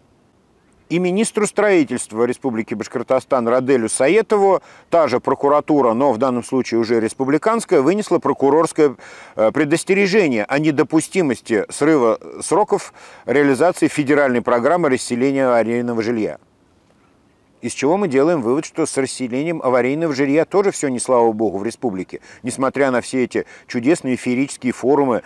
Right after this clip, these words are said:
и расставленные в шахматном порядке юрты. Очевидно, что бывший оперуполномоченный, а ныне министр строительства господин Саетов не тянет вопрос государственных программ, и вообще у меня есть подозрение, что он не до конца понимает, что это такое. Ну откуда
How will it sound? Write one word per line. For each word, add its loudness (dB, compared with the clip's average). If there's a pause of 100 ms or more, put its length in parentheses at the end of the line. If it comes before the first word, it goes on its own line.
(160)
и -4
расставленные 0
в -8
шахматном -4
порядке 0
юрты. -4 (960)
Очевидно, 0
что -2
бывший 2
оперуполномоченный, 0
а 0
ныне -2
министр -4
строительства 0
господин -2
Саетов 0
не -6
тянет 0
вопрос 0 (320)
государственных 0
программ, 0
и 4
вообще 0
у 0
меня -2
есть -2
подозрение, 0
что -4
он -2
не -2
до -6
конца 0
понимает, -2
что -4
это -2
такое. 0
Ну -2
откуда 0